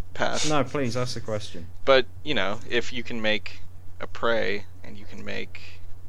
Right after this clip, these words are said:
Speaker 1: I don't know, The Last of Us, there's one that I think is good. Um,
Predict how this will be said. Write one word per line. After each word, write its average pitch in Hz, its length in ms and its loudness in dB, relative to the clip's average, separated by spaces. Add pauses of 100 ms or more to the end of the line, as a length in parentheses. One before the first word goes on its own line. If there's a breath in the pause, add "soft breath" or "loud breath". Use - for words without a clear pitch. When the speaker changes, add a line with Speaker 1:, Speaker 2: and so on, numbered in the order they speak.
(120)
Speaker 1:
I 107 60 -4
don't 104 100 -4
know, 104 120 -4 (160)
The 117 80 -2
Last 110 300 0
of 113 60 -4
Us, - 360 -2
there's - 240 -2
one - 200 -4 (680 loud breath)
that - 100 0
I - 80 -2
think - 160 -4
is - 100 -2
good. 117 320 -2 (540 loud breath)
Um, 98 420 0